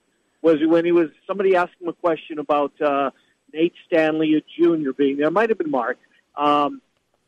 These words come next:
regardless of who it was, you know, he talked about the fact that, uh, yeah, he's only brought two, Josie Jewell, who was a redshirt junior when he appeared for the first time. Not the case with Stanley, as we know. This is his third year, not his fourth in the program.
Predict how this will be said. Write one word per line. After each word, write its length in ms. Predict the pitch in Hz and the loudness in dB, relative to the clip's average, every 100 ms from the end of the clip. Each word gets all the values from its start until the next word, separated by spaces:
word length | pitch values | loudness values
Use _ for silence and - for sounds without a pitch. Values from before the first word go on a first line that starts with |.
| _ 170 | _ -10
regardless 720 | 180 175 185 190 160 131 123 120 | -2 2 2 4 2 0 -8 -12
of 80 | 135 | -2
who 180 | 147 135 | 0 0
it 80 | 131 | 0
was, 240 | 127 123 - _ _ _ _ - | 0 -2 -6 _ _ _ _ 0
you 60 | 185 | 2
know, 40 | |
he 60 | 180 | 4
talked 320 | 196 185 202 | 2 0 -2
about 300 | 180 175 - | -2 -4 -6
the 40 | |
fact 300 | 151 175 160 | -6 -6 -4
that, 140 | 170 - - | -8 -10 -4
uh, 60 | 170 | 0
yeah, 240 | 165 170 185 | 2 2 0
he's 140 | 160 | -4
only 180 | 165 165 | -4 -2
brought 260 | 170 165 - | 0 0 0
two, 160 | 170 165 | -2 0
Josie 440 | 160 160 - - - | 0 -2 -2 -14 -4
Jewell, 280 | 151 156 | 2 2
who 100 | 156 | 4
was 200 | 160 160 151 | 2 2 2
a 180 | 156 151 | 0 2
redshirt 480 | 165 175 - 170 156 - | 0 -2 -4 -8 -8 -8
junior 300 | 156 151 165 | -10 -4 -2
when 160 | 156 147 | 0 2
he 120 | 165 | 0
appeared 340 | - 156 143 | 2 0 0
for 80 | - | -4
the 80 | 135 - | -10 -4
first 220 | 151 135 | -4 -2
time. 240 | 143 139 147 | -2 -2 -2
Not 200 | 147 - | -4 -4
the 60 | |
case 240 | - 151 131 | -4 -4 -4
with 120 | - - | -10 -8
Stanley, 460 | - 147 143 135 127 _ _ _ | -2 -2 -2 -6 -8 _ _ _
as 180 | 139 131 | -2 0
we 140 | 143 147 | 2 2
know. 280 | 156 131 | 2 2
This 180 | 143 147 - | 0 0 0
is 160 | 156 - | -4 -2
his 160 | 143 127 - | -4 -2 0
third 220 | 147 131 | 2 0
year, 200 | 123 135 | -2 -2
not 220 | 151 139 | 0 -2
his 100 | 131 120 | -4 -6
fourth 300 | - 156 147 | 0 2 2
in 80 | 147 | -2
the 80 | 127 | -4
program. 580 | - 135 120 123 117 | -2 -2 -2 -4 -4